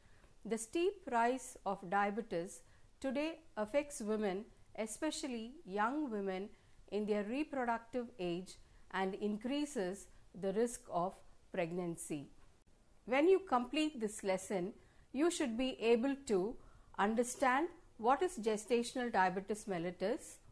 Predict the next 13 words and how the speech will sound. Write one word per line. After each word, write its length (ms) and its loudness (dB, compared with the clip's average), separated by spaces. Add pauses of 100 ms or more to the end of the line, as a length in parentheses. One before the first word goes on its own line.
what 300 6
are 100 6
the 140 2
risk 280 -2
factors 640 0 (100)
and 220 0
the 40 -2
complications 960 -2
involved, 560 2 (240)
know 360 6
the 100 4
diagnostic 840 2
criteria 720 0